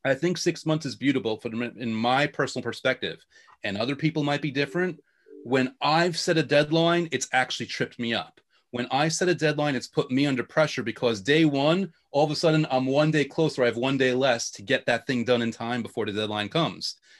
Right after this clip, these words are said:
And other people, that deadline is the fuel for them. It works for them. But since, like, I was fortunate in that I could identify that it was not gonna work for me, which is why I had that attitude of, "I don't care when it happens and I don't care how it happens.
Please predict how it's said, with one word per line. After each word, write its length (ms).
And 420
other 180
people, 320
that 180
deadline 500
is 140
the 80
fuel 260
for 120
them. 160
It 80
works 240
for 80
them. 120
But 120
since, 300
like, 180
I 120
was 180
fortunate 440
in 60
that 100
I 60
could 120
identify 640
that 140
it 80
was 140
not 200
gonna 120
work 200
for 80
me, 260
which 180
is 120
why 180
I 80
had 220
that 100
attitude 400
of, 120
"I 100
don't 140
care 240
when 200
it 80
happens 540
and 80
I 60
don't 160
care 340
how 320
it 80
happens. 520